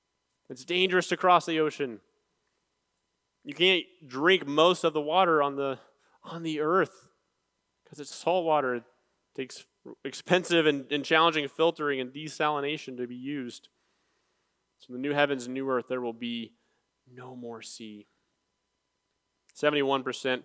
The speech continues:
of the surface of this earth is covered by water. In heaven, that will all be gone. Instead, it will be inhabitable, it'll be safe, it'll be usable land.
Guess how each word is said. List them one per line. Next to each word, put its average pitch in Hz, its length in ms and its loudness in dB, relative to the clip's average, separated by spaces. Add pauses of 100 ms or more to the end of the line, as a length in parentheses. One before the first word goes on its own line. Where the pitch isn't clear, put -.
(300)
of 120 80 -8
the 117 80 -8
surface 123 380 -6
of 113 160 -10
this 170 240 2
earth 120 360 0 (460)
is - 80 -18
covered 120 260 0
by 113 120 2
water. 110 420 2 (1300)
In 113 320 -10
heaven, 135 400 0
that 123 140 0
will 120 140 -2
all 120 120 0
be 120 100 -4
gone. 110 380 -2
Instead, 117 360 -4
it 117 40 -2
will 113 100 -4
be 110 300 -12 (760)
inhabitable, 139 680 4
it'll 127 80 -2
be 117 100 -12
safe, 139 520 -10
it'll 120 120 -10
be 110 260 -14 (680)
usable 123 500 -6
land. 107 360 -8